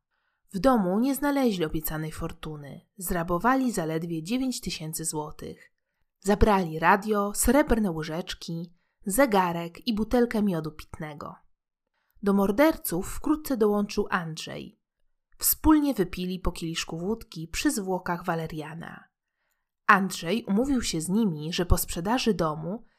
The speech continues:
da każdemu z nich po czterysta tysięcy złotych. Mieli się spotkać trzy tygodnie później we Wrocławiu. Mordercy postanowili uciec do Tarnowa.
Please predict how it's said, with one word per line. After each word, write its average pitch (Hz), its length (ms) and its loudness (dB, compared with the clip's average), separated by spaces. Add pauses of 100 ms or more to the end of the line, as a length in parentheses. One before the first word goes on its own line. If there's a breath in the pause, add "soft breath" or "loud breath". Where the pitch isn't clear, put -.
(200)
da 285 260 6
każdemu 185 460 -2
z 156 100 -8
nich 190 400 -6 (320)
po 320 140 8
czterysta 196 520 0
tysięcy 165 460 -6
złotych. - 720 -8 (540)
Mieli 294 260 6
się 214 140 0
spotkać 175 680 -2
trzy - 200 -2
tygodnie 185 460 0
później 170 420 -2
we 208 100 2
Wrocławiu. 170 760 -8 (720)
Mordercy 175 640 0
postanowili 190 840 -2
uciec 277 360 -4
do 254 120 0
Tarnowa. 180 640 -4